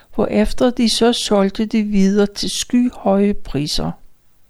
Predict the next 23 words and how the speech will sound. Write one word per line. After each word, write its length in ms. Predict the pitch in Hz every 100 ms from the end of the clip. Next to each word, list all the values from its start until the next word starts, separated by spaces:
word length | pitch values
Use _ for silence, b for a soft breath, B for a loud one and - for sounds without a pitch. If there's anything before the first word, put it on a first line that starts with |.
| _ _ b b b b b b b b b b -
En 180 | 226 233
enkelt 520 | - 254 262 - 269 -
gang 400 | 220 202 214 -
var 120 | 214
jeg 200 | 214 214
sammen 600 | 202 - 190 185 190 202 202
med 120 | 208
min 320 | 208 208 202
far 480 | - - 175 185 -
ude 240 | 190 180
at 120 | 190
købe 320 | - 190 185 196
cigaretpapir 1160 | - 185 - 190 - 170 - 202 - 196 196 196 B B B
på 100 | -
den 360 | - 202 220 196
måde. 440 | 135 139 160 180 - - - _ b b b b b
Det 120 | - 156
foregik 680 | - 139 151 170 - 196 190
i 240 | 185 185 -
en 160 | 196 175
port 500 | - 165 185 185 -
i 120 | 180
Zoomsgade. 1120 | - - 202 240 254 - - 156 160 165 185